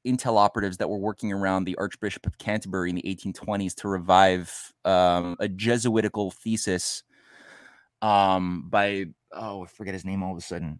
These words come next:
But there was this thesis that was put forth at the Council of Trent in the eighteen sixties, seventies,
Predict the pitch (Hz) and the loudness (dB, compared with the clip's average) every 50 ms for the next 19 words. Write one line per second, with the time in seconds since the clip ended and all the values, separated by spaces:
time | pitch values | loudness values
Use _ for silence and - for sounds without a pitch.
0 | _ _ - 123 113 120 117 - - 135 123 123 101 120 113 - - - - - | _ _ -4 4 4 4 4 4 2 2 2 2 2 0 -2 -2 -2 -4 -4 -8
1 | - _ - 156 151 135 - 131 - 117 107 107 - - - - - - 117 120 | -12 _ -6 -4 -4 -2 -2 -4 -2 -2 -2 -2 -4 -4 -8 -8 -6 -2 0 0
2 | 110 - _ - 85 - - 117 117 113 - - 101 95 - - - - - 120 | 0 0 _ -10 -8 -2 2 2 2 2 2 0 -4 -4 -4 -4 -8 0 4 4
3 | 104 95 - 95 95 92 - - 104 104 98 - - 98 95 92 90 87 85 - | 4 4 2 -2 -2 -2 -2 -2 -4 -6 -6 -4 -2 -2 0 0 0 0 -2 -4
4 | - - - - 117 - - - - 101 90 - - 104 95 98 85 90 87 82 | -6 -8 -4 -2 -2 -4 -4 -4 -4 -4 -2 4 4 4 4 4 2 0 -2 -4
5 | - - | -4 -10